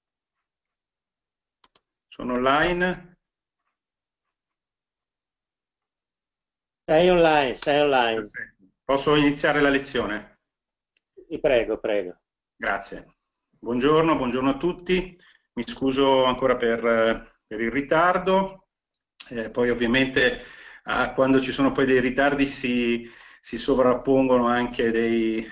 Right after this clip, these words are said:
Speaker 1: eh, problemi di, di natura tecnica che inevitabilmente, eh, rallentano ulteriormente la, eh, l'avvio della lezione. Oggi, eh, cercherò di analizzare insieme a voi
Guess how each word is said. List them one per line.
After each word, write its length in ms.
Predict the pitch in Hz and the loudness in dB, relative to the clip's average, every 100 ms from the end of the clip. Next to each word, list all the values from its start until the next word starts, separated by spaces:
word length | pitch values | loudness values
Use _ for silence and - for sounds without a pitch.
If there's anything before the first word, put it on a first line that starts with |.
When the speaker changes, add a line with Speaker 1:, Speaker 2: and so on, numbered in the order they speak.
| - 113 | -14 -12
Speaker 1:
eh, 100 | 107 | -14
problemi 760 | - 113 117 123 120 117 113 - | -12 -4 0 0 0 -2 -6 -10
di, 340 | 117 110 113 113 | -12 -8 -8 -4
di 100 | 113 | -4
natura 360 | 113 127 120 | -2 -2 0
tecnica 760 | 123 120 - 117 107 110 117 117 - _ _ | 0 -2 -2 -6 -6 -4 -4 -4 -14 _ _
che 120 | - 117 | -8 -4
inevitabilmente, 1400 | 113 113 113 117 120 113 117 113 110 117 110 104 104 | -2 -2 -4 -4 -2 -2 -2 -2 -6 -4 -4 -2 -4
eh, 20 | - - - 107 104 | -8 -16 -18 -16 -10
rallentano 840 | 110 113 110 110 107 117 110 107 _ _ _ _ | -6 -4 -2 -4 -4 -6 -6 -10 _ _ _ _
ulteriormente 1080 | 117 120 - 120 120 113 117 117 110 - 110 | -6 -4 0 2 2 2 2 2 0 -2 -2
la, 300 | 104 104 101 | -2 -2 -4
eh, 600 | 95 - - - - 101 | -10 -16 -20 -20 -20 -16
l'avvio 420 | 101 107 92 92 95 | -8 -8 -6 -6 -4
della 200 | 98 98 | -4 -6
lezione. 440 | 95 - 82 92 - - - | -8 -10 -12 -14 -16 -14 -4
Oggi, 540 | 185 175 156 135 - _ _ _ - - _ _ _ | -2 2 2 2 -2 _ _ _ -20 -20 _ _ _
eh, 240 | 147 139 - | 0 2 2
cercherò 440 | 170 160 185 147 | 0 0 2 2
di 100 | 131 | 4
analizzare 540 | 135 147 151 139 123 | 4 4 2 2 2
insieme 360 | 131 135 160 175 | 0 2 2 4
a 20 | |
voi 520 | 156 139 135 135 139 | 4 6 6 6 2